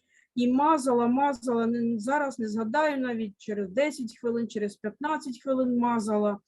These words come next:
весь час. Е, ну, єдине, що, звичайно, після гелю, е, все ж воно, е, око це робилось липке дуже, і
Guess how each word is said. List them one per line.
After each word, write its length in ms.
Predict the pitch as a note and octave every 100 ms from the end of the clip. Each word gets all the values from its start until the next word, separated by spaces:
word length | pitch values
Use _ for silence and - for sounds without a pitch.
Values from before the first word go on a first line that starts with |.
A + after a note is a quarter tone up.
| _ _ _ - -
весь 220 | G3+ G#3
час. 480 | - G#3+ G3 - G3+
Е, 220 | F#3+ G3
ну, 340 | A3+ D#4+ D#4 A3+
єдине, 440 | A#3+ A#3 C#4+ B3+
що, 140 | -
звичайно, 600 | G#3+ A#3 A3 C#4 C4+ A#3 G#3
після 440 | C4+ B3+ A#3 A3
гелю, 560 | G#3+ C4+ C#4+ C4 C4 B3 _ _ _ _ _ _ _ _ _ _ F#3+
е, 220 | G3+ G#3
все 340 | F#3 - A#3+
ж 120 | A3+ -
воно, 560 | A3+ A#3 A#3+ A#3 G#3+ -
е, 140 | A3 G#3+
око 280 | C4+ C4 A#3
це 200 | G#3 A#3+
робилось 520 | A3+ G#3 A#3 A3+ -
липке 600 | A#3+ A#3 A3 - D4 D4 C#4+ G#3
дуже, 560 | G3 A3 G#3 G3+ F#3+ B3
і 320 | C4+ C#4+